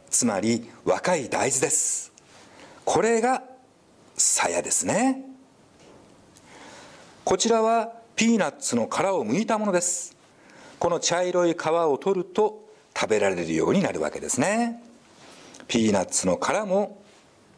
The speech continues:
鞘です。鞘は豆という植物の何なのでしょうか？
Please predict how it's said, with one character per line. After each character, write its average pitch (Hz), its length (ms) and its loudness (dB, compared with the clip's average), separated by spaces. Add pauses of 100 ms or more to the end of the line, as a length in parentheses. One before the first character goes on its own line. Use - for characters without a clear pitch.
(280)
鞘 - 460 0
で - 100 -2
す。 - 480 -2 (920)
鞘 208 460 2
は 143 320 0 (300)
豆 214 240 2
と 254 120 2
い 151 120 4
う 104 100 4
植 104 220 0
物 87 240 -4
の 110 160 2 (340)
何 294 320 2
な 285 100 2
の 143 120 -4
で - 80 0
し - 100 0
ょ - 80 -2
う - 40 -10
か？ - 180 -2